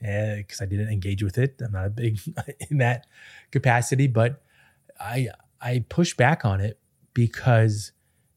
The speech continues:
I, I do it myself and it works great. It, it honestly works fantastic on different platforms. And it's really the, the tool, it's the editing tool that allows you to, um, create this type of good content. So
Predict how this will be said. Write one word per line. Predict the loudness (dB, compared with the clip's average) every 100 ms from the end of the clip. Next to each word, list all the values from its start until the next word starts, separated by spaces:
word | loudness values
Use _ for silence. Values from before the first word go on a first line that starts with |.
| -20 -20 _
I, | 0 2 2
I | 4 4
do | 6 4
it |
myself | 6 4 4 4 4
and | 2
it |
works | 4 2 2
great. | -2 0 0 -2 _ -4
It, | -4
it | -2 -6 2
honestly | 4 6 4
works | 2 2 0
fantastic | -6 -6 -2 -2 -2 -8 -14 _ -4
on | 0
different | 2 0 0
platforms. | -2 0 4 4 2 -2 _ _ _ _ _ _
And | 0 2 4 2 0
it's | -4 -6 -2
really | 4 4 4
the, | 4 4
the | 4 -2
tool, | 4 6 6 2 -8
it's | -4
the | 2 4
editing | 6 6 4
tool | 0 -4 -4
that | -2
allows | 0 2 4 2 2
you | 0 0
to, | -4 -2 0 0 -2 -6 _ _ _ -10
um, | -8 -6 -6 -6 -8 -12 _ -20 0
create | 0 2
this | 2
type | 2 2
of |
good | 0 0
content. | 2 2 2 -2 -2
So | 2 2 2